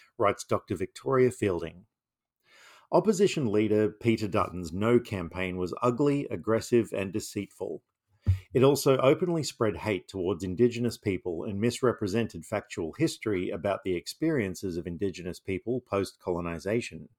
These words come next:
The campaign itself and its success marks a new low in Australia's political history,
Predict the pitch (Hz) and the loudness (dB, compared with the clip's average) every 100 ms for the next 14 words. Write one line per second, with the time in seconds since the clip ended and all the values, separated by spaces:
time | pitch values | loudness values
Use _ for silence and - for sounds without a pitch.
0 | _ _ _ _ _ - - _ - - | _ _ _ _ _ -20 -20 _ -4 -2
1 | 202 220 165 143 120 - 110 98 - - | 0 0 0 0 0 -2 0 0 -2 -6
2 | 101 - - - - - 110 92 - 101 | -8 -8 -8 -8 -4 0 0 0 -4 -2
3 | 101 - 107 104 156 147 104 104 95 - | -2 -2 -2 2 2 4 4 4 2 -2
4 | 104 98 101 92 - 101 82 82 73 117 | -2 0 0 -2 -2 -2 -2 -6 -4 -2
5 | 120 104 90 90 | -2 -2 -4 -4